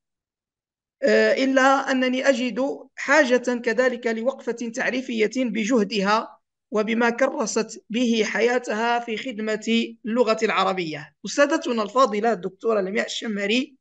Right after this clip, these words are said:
أستاذة، آه، أستاذة مساعدة، ال-، ال-، الأستاذ المساعد، ال-، في، م-، آه، من جامعة، آه، بغداد بكلية التربية،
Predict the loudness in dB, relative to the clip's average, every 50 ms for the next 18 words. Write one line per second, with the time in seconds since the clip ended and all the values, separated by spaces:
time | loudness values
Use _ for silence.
0 | _ _ _ _ _ _ _ _ _ _ _ -8 -6 0 4 4 4 6 4 2
1 | 2 2 2 2 2 0 -4 -8 -8 -6 -4 -2 0 0 0 2 2 4 4 4
2 | 4 4 4 4 4 2 0 -6 _ _ _ _ _ _ _ _ _ _ -12 -10
3 | 0 4 4 4 4 4 0 0 0 0 2 2 2 2 2 0 0 0 -2 -4
4 | -8 -16 _ _ _ _ _ _ _ _ _ _ _ _ _ _ _ _ _ _
5 | -8 -4 -2 -2 0 0 0 0 0 -4 -8 0 2 2 2 2 0 -4 -2 0
6 | 0 2 2 0 0 -2 -4 -10 -20 _ _ _ -8 -8 -4 0 0 0 2 2
7 | 0 -2 0 0 0 0 2 2 2 4 4 2 0 -2 -2 -4 -6 -8 -10 -12
8 | -16 _ _ -2 0 2 4 4 4 4 4 2 0 0 -2 -4 -6 -6 -2 -2
9 | 0 0 0 -2 -2 2 2 4 4 4 2 0 -4 -8 -4 -4 -2 0 2 2
10 | 2 2 -2 -4 -4 -2 -2 -2 -2 0 0 -2